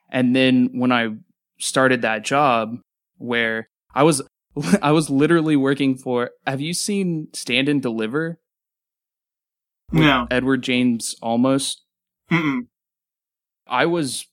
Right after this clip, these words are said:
Speaker 1: working for the main bad guys in that movie.
Speaker 2: <laughs>
Speaker 1: They're, like, creating state standardized tests, and, uh, it was, I, I started listening to Nightmare and,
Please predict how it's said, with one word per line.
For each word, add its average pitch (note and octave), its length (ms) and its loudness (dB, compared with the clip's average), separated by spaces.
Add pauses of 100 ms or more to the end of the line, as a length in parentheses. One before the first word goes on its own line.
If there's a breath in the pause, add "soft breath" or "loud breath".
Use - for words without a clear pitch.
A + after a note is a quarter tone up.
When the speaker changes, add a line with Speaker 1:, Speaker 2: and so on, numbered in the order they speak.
(120)
Speaker 1:
working C3+ 400 0
for C3 160 -2
the A#2+ 120 0
main A#2 580 -2 (320)
bad A2 300 0
guys G#2 360 -6
in A2 120 -6
that G#2+ 240 -6
movie. - 440 -16 (240)
Speaker 2:
<laughs> E3 580 2 (100)
Speaker 1:
They're, C3+ 360 0 (220)
like, C3 260 -2
creating C3 400 -2
state B2+ 260 -6
standardized A#2 560 -4
tests, - 440 -4
and, A2+ 260 -4 (760)
uh, G#2 320 -2 (160)
it C3+ 100 2
was, - 440 0 (1160)
I, B2+ 220 0
I - 20 2
started D#3 320 0
listening C3 600 -2
to A#2 640 -4
Nightmare B2+ 920 -4 (240)
and, A2+ 580 -4